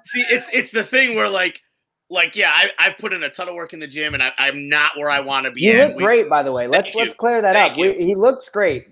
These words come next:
Speaker 2: for those
Speaker 1: Thank you.
Speaker 2: listening.
Speaker 1: I, you know, I feel
Speaker 2: It's
Speaker 1: good.
Speaker 2: just that it was the, the, the talk of, uh,
Speaker 1: Yep.
Speaker 2: getting under two hundred he was talking about, and we were
Speaker 1: Yeah,
Speaker 2: just
Speaker 1: yeah.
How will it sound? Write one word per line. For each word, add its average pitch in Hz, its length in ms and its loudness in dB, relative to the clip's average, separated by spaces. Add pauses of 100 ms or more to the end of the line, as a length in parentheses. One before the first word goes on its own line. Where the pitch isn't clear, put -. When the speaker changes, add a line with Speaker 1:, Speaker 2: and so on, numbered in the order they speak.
(140)
Speaker 2:
for 165 120 -2
those 170 80 4
Speaker 1:
Thank 165 140 2
you. 143 60 -2
Speaker 2:
listening. 143 340 -2
Speaker 1:
I, 170 80 4 (180)
you 208 120 -2
know, 196 100 4
I 185 100 2
feel 254 220 2
Speaker 2:
It's - 80 -6
Speaker 1:
good. 220 100 4
Speaker 2:
just 220 220 4
that 196 260 2
it 208 80 2
was 196 160 0
the, 180 280 4 (140)
the, - 80 2
the 165 200 -2 (180)
talk 180 280 4
of, 151 200 -4
uh, 143 200 2
Speaker 1:
Yep. - 20 -2
Speaker 2:
getting 160 240 2
under 147 180 -4
two 160 240 -6
hundred 156 320 0
he 131 80 -6
was 135 140 -10
talking 135 260 -2
about, 120 360 -8
and 139 240 -8
we 151 80 -2
were 151 80 2
Speaker 1:
Yeah, 170 100 4
Speaker 2:
just 160 100 4
Speaker 1:
yeah. 147 240 4